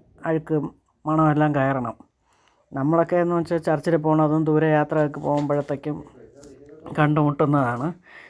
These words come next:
ചിലപ്പോൾ ഭക്ഷണം കൊണ്ട് തിരികെ ഇറങ്ങും, ഉം, എല്ലാത്തിനുമൊക്കെ ഒന്ന് കൊടുക്കാൻ വേണ്ടിയിട്ട്. ഇതൊരു ജർമ്മൻ ഷെപ്പേർഡ് നായയാണ്, അതിൻ്റെ ചുറ്റും കിടന്ന് കറങ്ങുന്ന. ഇതേപോലെ ആരോ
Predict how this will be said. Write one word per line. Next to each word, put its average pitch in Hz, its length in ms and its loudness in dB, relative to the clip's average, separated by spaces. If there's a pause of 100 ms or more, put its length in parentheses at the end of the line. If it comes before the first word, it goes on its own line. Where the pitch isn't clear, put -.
(120)
ചിലപ്പോൾ 156 320 0 (160)
ഭക്ഷണം 156 500 2
കൊണ്ട് 147 200 0 (200)
തിരികെ 151 280 2
ഇറങ്ങും, 139 280 -2 (580)
ഉം, 73 200 -12 (800)
എല്ലാത്തിനുമൊക്കെ 151 600 2
ഒന്ന് 147 200 0
കൊടുക്കാൻ 143 340 -2 (100)
വേണ്ടിയിട്ട്. 117 440 -10 (2500)
ഇതൊരു 185 320 4
ജർമ്മൻ 170 380 2
ഷെപ്പേർഡ് 156 400 0
നായയാണ്, 139 480 -2
അതിൻ്റെ 151 260 2
ചുറ്റും 151 300 -4
കിടന്ന് 147 300 2
കറങ്ങുന്ന. 139 380 0 (340)
ഇതേപോലെ 165 440 2
ആരോ 175 140 2